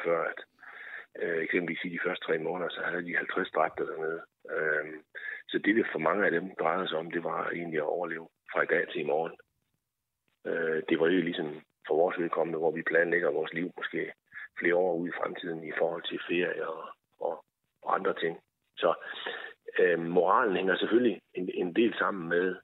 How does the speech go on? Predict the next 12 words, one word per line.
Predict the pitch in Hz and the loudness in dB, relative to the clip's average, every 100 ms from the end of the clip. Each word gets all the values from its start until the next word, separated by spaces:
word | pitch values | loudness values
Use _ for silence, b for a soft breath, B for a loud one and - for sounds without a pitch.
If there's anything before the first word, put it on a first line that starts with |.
| - 85 | -6 -2
øh, | 82 82 80 80 78 - _ _ _ _ _ _ _ 95 | 0 2 2 0 -6 -20 _ _ _ _ _ _ _ -4
den, | 92 - _ - | -4 -4 _ -2
den | 92 92 | -2 0
horisont, | 85 82 98 98 - | 0 0 2 0 -2
de, | 85 76 76 - | -12 -10 -12 -14
de | 80 | -12
ligesom | 80 85 | -8 -4
havde | - 87 | 0 2
dernede | 82 82 | 2 0
på | - | -4
det | 87 - | -8 -10
tidspunkt. | - - 80 | -14 -10 -12